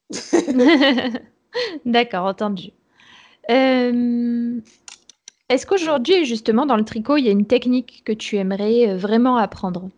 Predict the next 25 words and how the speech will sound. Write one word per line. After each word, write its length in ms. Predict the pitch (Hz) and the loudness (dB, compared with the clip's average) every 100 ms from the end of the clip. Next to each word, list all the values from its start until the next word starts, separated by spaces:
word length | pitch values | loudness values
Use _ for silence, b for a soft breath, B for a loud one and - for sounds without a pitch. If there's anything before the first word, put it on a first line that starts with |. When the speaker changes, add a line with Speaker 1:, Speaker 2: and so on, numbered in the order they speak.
| _ | _
Speaker 2:
On 140 | 196 185 | -4 -2
en 80 | 185 | 0
parlait 300 | 202 190 220 | 0 0 -2
tout 120 | - | -4
à 100 | 202 | -6
l'heure 200 | 185 202 | -2 -2
de 60 | 196 | -2
l'apprentissage. 760 | 185 175 - 190 190 - 214 220 | -2 -2 -4 -4 -6 -2 -2 0
Est-ce 160 | 196 | -4
qu'aujourd'hui, 500 | - 220 196 190 202 | -4 -4 -2 -4 -2
il 80 | 233 | 0
y 80 | 220 | 0
a, 80 | 180 180 | -2 -6
il 140 | - | -6
y 40 | 202 | -6
a 60 | |
quelque 260 | 190 190 190 | -4 -4 -6
chose, 300 | - 214 208 | -2 -2 -2
euh, 260 | 175 170 - _ _ _ _ - | -2 -4 -8 _ _ _ _ -4
une 160 | 190 185 | 0 2
technique 380 | 202 - 208 208 | 0 2 0 0
que 80 | |
tu 120 | 208 185 | -2 -2
aimerais 500 | 175 165 165 165 160 | -2 -4 -4 -4 -4
découvrir ? 580 | 170 196 220 214 175 - | -2 0 0 0 -2 -6